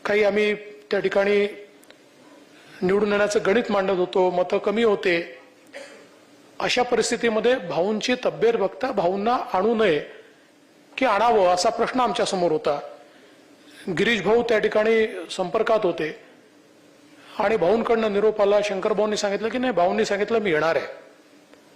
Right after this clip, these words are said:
आणि मला आजही तो प्रसंग आठवतो की इतकी तब्येत खराब असताना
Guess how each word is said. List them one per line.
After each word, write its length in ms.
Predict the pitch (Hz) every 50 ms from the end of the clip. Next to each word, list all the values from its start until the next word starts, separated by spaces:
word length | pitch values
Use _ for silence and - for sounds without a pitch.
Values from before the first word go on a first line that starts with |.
| - - - - - - - - - - - - - - - - - - - - - - - - - - - - -
आणि 200 | - 180 196 220
मला 200 | 214 226 226 226
आजही 420 | 202 180 175 175 180 214 214 240
तो 140 | 226 - 247
प्रसंग 380 | 233 - 254 - - 208 208 202
आठवतो 640 | 190 165 - 185 196 190 190 175 147 151 165 - -
की 460 | - 185 185 190 202 208 214 214 220 254 311 - - - - - - - - - - - - - - - - - - - - - - - - - - - - - - - - - -
इतकी 600 | 190 185 - - - 240 233 240 240 240 240 285 - - - - 190
तब्येत 280 | 170 151 156 202 214 208 -
खराब 260 | - 175 175 190 202 202 202
असताना 600 | 170 - - - 202 208 196 175 147 139 135 139